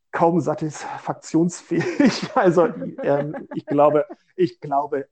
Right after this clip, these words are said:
nicht, dass man das vor einem deutschen Gericht als, äh, Beleidigung groß durchbekommt. Aber nun ja, lassen wir das mal offen an der Stelle. Aber das Urteil fand ich trotzdem interessant, also weil der, weil der, weil der Rechtsgedanke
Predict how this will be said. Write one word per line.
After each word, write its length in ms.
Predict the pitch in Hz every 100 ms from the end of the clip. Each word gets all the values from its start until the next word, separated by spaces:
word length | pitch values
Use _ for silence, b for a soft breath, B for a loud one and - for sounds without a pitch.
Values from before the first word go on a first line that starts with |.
| _
nicht, 420 | 139 143 160 -
dass 200 | 143 -
man 160 | 135 127 _
das 360 | 147 147 - -
vor 160 | - -
einem 160 | 131 120
deutschen 340 | 131 139 151
Gericht 420 | 135 120 135 -
als, 320 | - 131 - -
äh, 280 | 143 127 131 -
Beleidigung 600 | 127 123 147 147 139 127
groß 300 | - 143 -
durchbekommt. 680 | 147 151 139 - 117 127 -
Aber 200 | 139 139
nun 160 | 127 117
ja, 240 | 151 233
lassen 220 | - 131 147
wir 60 |
das 220 | - 180
mal 100 | -
offen 260 | 135 135 190
an 120 | 156
der 100 | 147
Stelle. 380 | 143 160 151 175 B B B
Aber 200 | - 143
das 160 | 139 -
Urteil 320 | 202 220 247
fand 160 | 226 196
ich 80 | 180
trotzdem 480 | 190 185 208 202 202
interessant, 580 | 196 180 156 165 170 202 _ -
also 240 | 160 147 143
weil 160 | 147
der, 260 | 147 143 139
weil 140 | 143
der, 220 | 131 123 113
weil 100 | 127
der 120 | 120
Rechtsgedanke 760 | 120 147 - 156 147 143 143 143